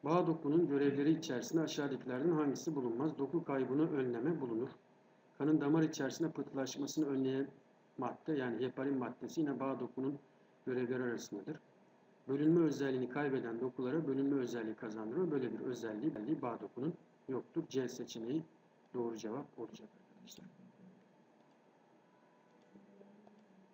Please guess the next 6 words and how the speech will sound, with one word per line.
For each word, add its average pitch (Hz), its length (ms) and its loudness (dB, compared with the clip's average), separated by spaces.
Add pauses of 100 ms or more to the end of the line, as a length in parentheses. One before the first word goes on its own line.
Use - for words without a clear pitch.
(1700)
Sekizinci 147 480 2
soruya 147 400 2
bakıyoruz. 131 520 -2 (1300)
Kıkırdak 160 540 2
dokusunun - 480 -2
özellikleri 135 760 -2